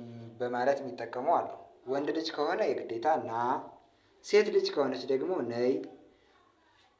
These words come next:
ወንድና ሴት ወይም ሴቶች ወይም ወንዶች በህብረት፣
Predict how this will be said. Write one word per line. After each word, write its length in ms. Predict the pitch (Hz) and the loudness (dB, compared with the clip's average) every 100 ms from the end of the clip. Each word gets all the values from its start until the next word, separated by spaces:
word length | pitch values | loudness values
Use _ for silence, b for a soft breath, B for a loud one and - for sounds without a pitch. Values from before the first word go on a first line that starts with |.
| _ | _
ወንድና 440 | 170 196 214 208 190 165 | 6 8 8 2 2 2
ሴት 240 | 214 220 | 4 4
ወይም 200 | 170 185 | 4 2
ሴቶች 400 | 180 175 180 214 185 | 0 -2 0 0 2
ወይም 200 | 170 160 | 0 2
ወንዶች 340 | 143 143 185 | 2 4 2
በህብረት፣ 440 | 151 131 127 147 | 4 4 6 6